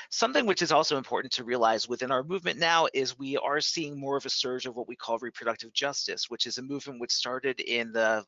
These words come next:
um, early nineteen nineties by a cohort of Black women who realized that the movement itself, um, the pro-choice movement, really wasn't s-, speaking all that much, uh, to women of color. And they wanted to make sure that they had a seat at the table and that, uh,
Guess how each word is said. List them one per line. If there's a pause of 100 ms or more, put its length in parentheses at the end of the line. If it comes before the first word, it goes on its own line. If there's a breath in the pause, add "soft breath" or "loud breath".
um, (340)
early
nineteen
nineties
by
a (400)
cohort
of
Black
women
who (440 loud breath)
realized
that
the
movement
itself,
um,
the
pro-choice
movement,
really
wasn't
s-, (100)
speaking
all
that
much,
uh,
to
women
of
color. (540 loud breath)
And (100)
they
wanted (120)
to
make
sure
that
they
had
a
seat
at
the
table
and
that,
uh,